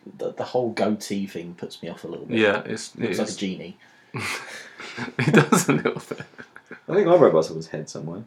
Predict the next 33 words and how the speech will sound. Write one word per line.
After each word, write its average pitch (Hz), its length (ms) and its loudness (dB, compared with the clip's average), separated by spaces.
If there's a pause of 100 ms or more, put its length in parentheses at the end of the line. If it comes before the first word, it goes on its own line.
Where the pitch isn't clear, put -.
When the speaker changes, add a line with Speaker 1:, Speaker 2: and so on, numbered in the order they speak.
(340)
Speaker 2:
<laughs> - 1080 -2 (920)
Speaker 1:
Um, 110 360 -4
and 117 100 -4
yeah, 123 180 6
and 110 80 0
then 127 300 0 (240)
obviously 113 300 -6
then 113 260 -4
we 110 80 -4
had 110 100 -6
the - 60 -20
two - 160 -8
screeners, 113 540 -8
which - 480 -12 (100)
Speaker 2:
Oh 135 220 6
my 120 240 8
God. 117 260 4
I 117 80 6
don't 170 180 10
think 185 220 4
I, - 280 8 (440)
like, 127 400 6 (140)
the 120 100 0
chest - 560 2
and 135 240 2
volley, 107 500 10 (1800)
especially 156 360 6
when 156 80 6
it 139 80 2
cannons 143 260 10
off 131 140 4
the 127 80 0
crossbar. - 600 4